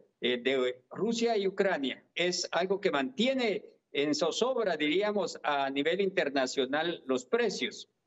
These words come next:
Lo otro es el hecho de que la producción de los países exportadores de petróleo que están bajo la opep, eh, lamentablemente ellos no han querido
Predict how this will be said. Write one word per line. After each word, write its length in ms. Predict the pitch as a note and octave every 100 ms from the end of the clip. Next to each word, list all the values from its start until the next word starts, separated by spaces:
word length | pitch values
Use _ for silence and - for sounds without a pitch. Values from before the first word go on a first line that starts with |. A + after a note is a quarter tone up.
| -
Lo 180 | C#3+ F3
otro 360 | B3 C4 C4+
es 180 | B3 A#3+
el 120 | A3 G#3
hecho 400 | G#3 A#3+ A#3 -
de 140 | D#3+ E3
que 120 | E3
la 200 | D#3 D3+
producción 840 | E3+ D#3 D3 - - - A#3 C4
de 100 | F3
los 160 | C#3+ C3
países 500 | - C3 F#3+ A#3 F#3+
exportadores 880 | F3 - - C3+ - B2 D3+ G#3+ G3
de 100 | D#3
petróleo 800 | D#3 F#3+ - D3 C3+ A#2+ F3 - _ _ _ -
que 120 | C3
están 340 | A2+ E3 G3+
bajo 300 | - D#3 D3
la 180 | C3 A#2+
opep, 560 | A#2+ C#3 - E3+ - - _ _ _
eh, 220 | - C3+ C3+
lamentablemente 960 | D3+ D#3 C#3 E3+ G3 F3+ D#3+ F#3 F3+
ellos 180 | E3+ E3+
no 120 | E3+ F#3+
han 100 | F#3+
querido 480 | F3 D#3 A3+ A#3